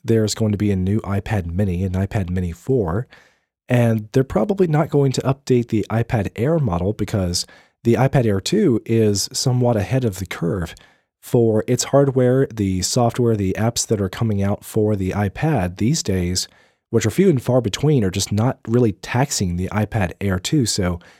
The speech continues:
there's not a huge reason to try and, um, just change up that hardware just yet.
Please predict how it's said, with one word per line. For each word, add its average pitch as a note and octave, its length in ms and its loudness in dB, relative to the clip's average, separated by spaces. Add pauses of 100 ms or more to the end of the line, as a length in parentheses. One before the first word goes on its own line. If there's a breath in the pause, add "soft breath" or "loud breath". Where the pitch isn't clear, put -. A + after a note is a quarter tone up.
(280 soft breath)
there's A2+ 160 2
not B2 180 4
a G#2+ 60 2
huge G2 320 -2
reason G#2+ 340 0
to F#2 80 -2
try G#2 300 0
and, F2 400 -2
um, D#2+ 300 -6 (180)
just - 280 0
change B2 320 0
up G#2 100 -4
that F2+ 100 -4
hardware C#3 420 -2
just - 320 -6
yet. D#2 240 -10